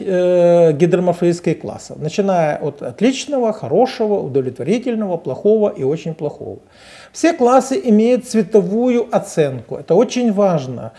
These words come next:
Важно для восприятия, для, важно для понимания этих вещей.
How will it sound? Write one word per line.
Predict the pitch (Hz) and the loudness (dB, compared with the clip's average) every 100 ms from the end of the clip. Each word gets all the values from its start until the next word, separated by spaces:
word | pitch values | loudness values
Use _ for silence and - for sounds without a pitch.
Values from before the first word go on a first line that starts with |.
| - - | -20 2
Важно | 190 202 214 | 2 4 0
для | 170 190 | 2 2
восприятия, | 190 - 175 170 208 240 226 208 | 0 -2 -2 2 2 0 -2 -2
для, | 151 160 180 | -2 -6 -2
важно | 156 196 180 190 | 2 2 2 2
для | 170 | 2
понимания | 180 196 190 190 202 208 196 165 143 | 2 2 2 2 0 0 0 -2 -4
этих | - 123 117 - | -8 -12 -14 -12
вещей. | 101 - - 95 | -12 -12 -14 -14